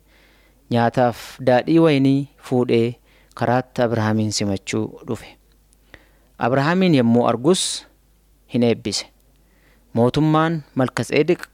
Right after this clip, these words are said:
katamaa maqaan isee Nagaa jedhamtu tokko irratti ture. Abrahaam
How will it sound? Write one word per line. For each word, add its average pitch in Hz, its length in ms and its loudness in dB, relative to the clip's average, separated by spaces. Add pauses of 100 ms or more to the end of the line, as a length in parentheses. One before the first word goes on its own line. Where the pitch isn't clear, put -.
(120)
katamaa 120 420 0
maqaan 117 340 -2
isee 110 340 -2 (500)
Nagaa 113 320 2
jedhamtu 113 440 -4 (160)
tokko - 240 -6
irratti 117 340 -2
ture. 98 240 -4 (680)
Abrahaam 113 560 -2